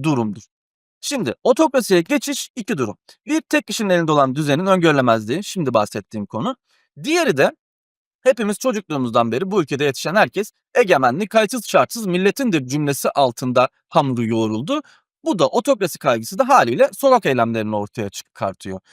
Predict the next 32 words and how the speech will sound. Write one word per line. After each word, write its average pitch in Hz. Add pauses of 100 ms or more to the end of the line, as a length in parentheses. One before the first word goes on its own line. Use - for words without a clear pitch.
(300)
Bu 311
da 190
bir 127
belirsizlik 113
durumu 107
yaratıyor 107
ve 131
ikisi 220
birden 175 (260)
güçlü 202
belirsizlik 160
oluşturuyor. 101 (400)
Güçlü 269
belirsizlik 254
peki 269 (600)
bir 277
süre 147
devam 123
eder, 107
biter, 127
bitmez. 139
Bu 254
durumu 117
değerlendirelim. 104 (520)
Güçlü 269
belirsizlik 302 (100)
ortadan 233
kalkar 160 (240)
ya 233
da 233
devam 147
eder. 95